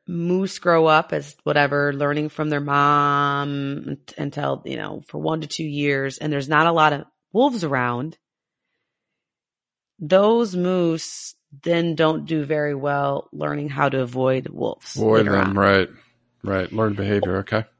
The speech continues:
Speaker 1: For ins-, or if you were to reintroduce a moose that didn't have a lot of exposure to a wolf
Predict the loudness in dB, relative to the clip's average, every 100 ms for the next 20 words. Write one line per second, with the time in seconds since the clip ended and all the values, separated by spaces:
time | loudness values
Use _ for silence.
0 | _ 4 6 6 2 0 4 6 6 6
1 | 4 0 0 -2 -2 -4 -4 -4 -4 -4
2 | -6 -8 -8 -6 -4 -4 -8 -4 -2 2
3 | 2 0 -4 -10 -4 -2 -2 0 0 0
4 | 0 0 0 0 -4 -6 0 4 4 4
5 | 2 2 -4 _ _ _ _ -2 2 2
6 | 4 4 2 0 -2 -2 -2 -4 -16 -20